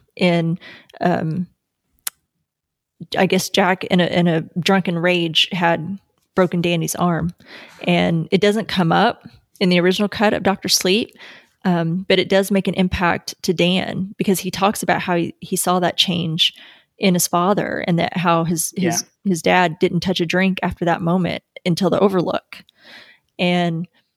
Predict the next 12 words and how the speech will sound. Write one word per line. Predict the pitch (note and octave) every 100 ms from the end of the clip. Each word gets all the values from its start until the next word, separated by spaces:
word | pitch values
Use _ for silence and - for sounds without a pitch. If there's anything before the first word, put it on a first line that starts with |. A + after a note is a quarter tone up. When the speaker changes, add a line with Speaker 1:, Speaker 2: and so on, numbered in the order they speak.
| _ _ _ _ _ _ _ _ _ _ -
Speaker 1:
you | F#3+
know, | F3+ E3+
and | -
instead | F3+ E3+ - G3 F#3+
he | F#3
uses | F#3 F3+
shame | - F3+ F#3
and | E3+
regret | F3+ - F#3+ G3 -
over | F#3+ G3+
that | F3 E3
inci-, | E3+ - E3